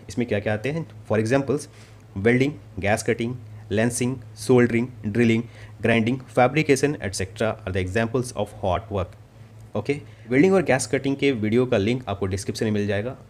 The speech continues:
दोनों के लिए सेपरेट वीडियो बनाया गया है, सेपरेटली अच्छे से समझाया गया है। अगर आप डिटेल जानना चाहते हैं तो उस, उस वीडियो को आप ज़रूर देखें,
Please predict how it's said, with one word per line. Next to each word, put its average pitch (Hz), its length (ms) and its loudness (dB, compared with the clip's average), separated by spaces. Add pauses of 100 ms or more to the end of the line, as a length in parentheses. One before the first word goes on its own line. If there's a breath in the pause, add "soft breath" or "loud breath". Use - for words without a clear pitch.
(100)
दोनों 117 240 0
के 131 100 -4
लिए 135 80 0
सेपरेट 104 340 -2
वीडियो 110 200 0
बनाया 107 260 0
गया 107 200 -2
है, 202 120 -12 (360 loud breath)
सेपरेटली 147 600 0
अच्छे - 220 -6
से 151 100 2
समझाया 101 360 0
गया 98 160 -2
है। - 60 -12 (100)
अगर 127 220 2
आप 120 160 -2
डिटेल 101 400 2
जानना 107 240 0
चाहते 98 280 -2
हैं 147 180 -8
तो 107 160 -6
उस, 131 140 -4
उस 143 260 0
वीडियो 143 200 6
को 139 100 0
आप 107 200 -2
ज़रूर 107 220 2
देखें, 127 260 0